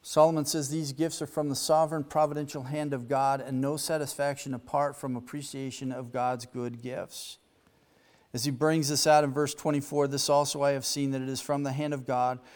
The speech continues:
for who can eat and who can have enjoyment without him?" Not only does God give us these gifts, God enables us to enjoy these gifts. This is a part of his design for us. We should enjoy them.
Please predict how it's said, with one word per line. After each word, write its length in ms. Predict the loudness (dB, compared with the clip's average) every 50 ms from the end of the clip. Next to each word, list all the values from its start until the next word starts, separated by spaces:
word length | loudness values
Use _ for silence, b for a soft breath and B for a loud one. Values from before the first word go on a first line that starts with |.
| B B
for 200 | B -2 0 0
who 240 | 0 0 0 -2 -2
can 200 | -2 -4 -4 -4
eat 300 | -4 -4 -4 -4 -4 -4
and 140 | -6 -8 -6
who 240 | -4 -4 -4 -4 -4
can 240 | -4 -4 -4 -2
have 260 | -2 -2 -2 -2 -2 -2
enjoyment 640 | -4 -4 -2 -2 -2 -2 0 -2 -4 -6 -6 -8
without 400 | -8 -8 -6 -4 -4 -4 -4 -4
him?" 400 | -8 -10 -12 -12 -12 -14 -16 -18 _ _ _ _ _ _ _ _ _ _ _ _ _ -12
Not 300 | -4 2 4 4 4 4
only 220 | 4 0 0 -2
does 180 | -2 -4 -4 0
God 320 | 2 4 4 2 2 0
give 160 | -4 -2 -2
us 140 | -2 -4 -4
these 240 | -4 -6 -6 -6 -6
gifts, 320 | -2 -2 -2 -2 -4 -8 -16 B B B B 2
God 220 | 6 8 8 8
enables 460 | 6 4 0 0 -2 -2 -2 -2 -2
us 160 | -2 -2 -4 -4
to 160 | -2 -2 -2
enjoy 380 | -2 -2 -2 -2 0 0 0
these 240 | -2 -2 -4 -6 -6
gifts. 500 | -8 -10 -14 -14 -14 -14 -14 -14 -16 -16 _ _ _ b b b b b b b b b b b b b b _ _ _
This 140 | -4 -2 0
is 140 | 0 2 2
a 40 | 0
part 300 | 2 6 8 8 8 8
of 60 | 6
his 200 | 2 2 2 0
design 680 | 0 0 0 2 4 4 4 4 4 2 2 -2 -4
for 200 | -4 -6 -6 -6
us. 460 | -6 -6 -8 -10 -12 -12 -12 -12 -10 -8
We 140 | -8 -6
should 280 | -6 -2 2 2 2 4
enjoy 520 | 2 0 -2 -2 -2 0 0 0 -2 -4
them. 360 | -6 -10 -12 -12 -12 -14 -16